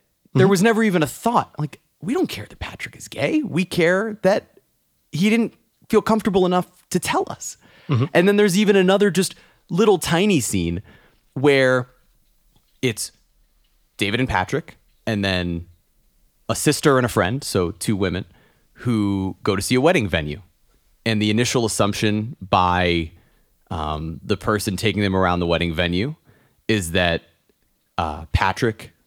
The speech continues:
Speaker 1: and Stevie is the name of the girl, are together as the couple.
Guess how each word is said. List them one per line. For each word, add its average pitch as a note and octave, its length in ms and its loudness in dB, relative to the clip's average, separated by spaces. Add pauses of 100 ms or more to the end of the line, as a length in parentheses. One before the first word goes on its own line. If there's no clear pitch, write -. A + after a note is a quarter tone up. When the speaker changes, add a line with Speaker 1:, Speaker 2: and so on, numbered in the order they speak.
(100)
Speaker 1:
and E2 160 -6
Stevie F2+ 600 -4
is E2+ 120 -12
the - 60 -8
name E2 200 -4
of D#2 60 -6
the D#2 60 -8
girl, D#2 320 -6
are G2 140 -4
together E2+ 420 -4
as D2+ 120 -8
the - 80 -8
couple. G#2 420 -6